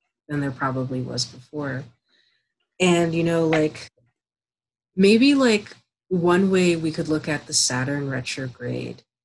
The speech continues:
um, trining Mercury at this stage is, like, you know, maybe the people who made the rules or, like, agreements or some kind of gatekeeping group is kind of seeing how things are progressing, like,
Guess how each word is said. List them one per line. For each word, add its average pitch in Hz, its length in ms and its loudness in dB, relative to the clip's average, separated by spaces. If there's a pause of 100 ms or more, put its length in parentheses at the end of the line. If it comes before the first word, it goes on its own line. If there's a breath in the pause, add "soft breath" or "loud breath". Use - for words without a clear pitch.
(600)
um, 113 340 -8
trining 139 680 -2 (280)
Mercury 123 580 -10 (1040)
at 127 160 -10
this 143 160 -2
stage 123 540 -6
is, 131 260 -8
like, 131 240 -6 (140)
you 147 120 -12
know, 135 280 -6 (340)
maybe 160 280 0
the 147 360 -2 (720)
people 170 280 -2
who 156 180 -2
made 143 240 -4
the 139 60 -8
rules 165 500 0
or, 143 160 -4
like, 131 300 -8
agreements 151 440 -4
or - 60 -8
some 170 180 -2
kind 175 160 0
of 156 140 -4
gatekeeping 127 720 -4 (560)
group 139 260 -4 (840)
is 156 140 0
kind 175 240 0
of 160 80 2
seeing 170 380 0
how 156 160 -2
things 156 300 -4
are 151 60 -4
progressing, 147 720 -6
like, 131 160 -6